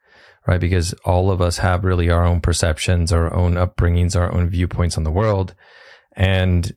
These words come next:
you know, I've done a lot of work in this space, and I've, I've actually helped leaders do a lot of work in this space. But when we're communicating something to someone else, they don't always hear what we think they're hearing from us.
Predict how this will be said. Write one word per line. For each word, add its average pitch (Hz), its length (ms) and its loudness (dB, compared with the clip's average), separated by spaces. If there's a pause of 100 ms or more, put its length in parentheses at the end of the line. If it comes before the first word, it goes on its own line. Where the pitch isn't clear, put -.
(360)
you 104 160 2
know, 87 500 0 (180)
I've 92 180 0
done 98 120 0
a 90 100 0
lot 92 220 2
of 95 60 0
work 92 200 0
in 90 60 2
this 87 140 -2
space, 85 440 -2
and 92 100 -2
I've, 85 200 -2
I've 85 160 -2
actually 85 240 -2
helped 85 180 0
leaders 98 380 2
do 90 200 -2
a 87 40 -2
lot 87 100 2
of 87 80 0
work 85 180 -4
in 90 60 -6
this 85 120 -2
space. 82 380 -2 (1300)
But 107 260 0
when 104 260 2
we're 98 160 2
communicating 101 640 2
something 95 500 0
to - 180 -2
someone 90 380 0
else, 101 480 0
they 95 140 0
don't 107 200 2
always 98 260 2
hear 101 200 0
what 85 160 -2
we 87 140 0
think 87 300 -2
they're 82 400 -2
hearing 87 640 -4
from 87 260 -2
us. 80 340 -4